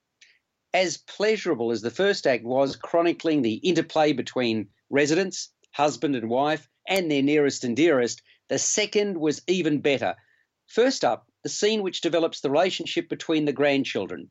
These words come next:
beautifully played by Gay and Paltos. That's comedic gold. Then there's the surprise ending, or near enough to the end. I challenge anyone to pick it. Terrific stuff,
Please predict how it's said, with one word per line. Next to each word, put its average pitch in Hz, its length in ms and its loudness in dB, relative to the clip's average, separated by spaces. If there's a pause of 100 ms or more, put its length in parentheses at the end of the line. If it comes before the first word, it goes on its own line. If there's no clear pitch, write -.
beautifully 170 560 0
played 123 480 2 (220)
by 123 180 2
Gay 127 340 2
and 113 160 -2
Paltos. 127 540 0 (240)
That's 220 200 0
comedic 156 460 -2
gold. 113 440 0 (640)
Then 240 280 -2
there's 196 260 0
the 160 160 -2
surprise 151 760 -2 (120)
ending, 120 500 0 (180)
or 117 320 0
near 123 240 2
enough 139 260 0
to 113 100 -4
the 104 160 2
end. 87 240 -4 (440)
I 165 180 2
challenge 175 540 0
anyone 156 420 2
to 131 60 0
pick 156 240 -4
it. 104 140 -6 (100)
Terrific 190 600 0
stuff, 127 420 0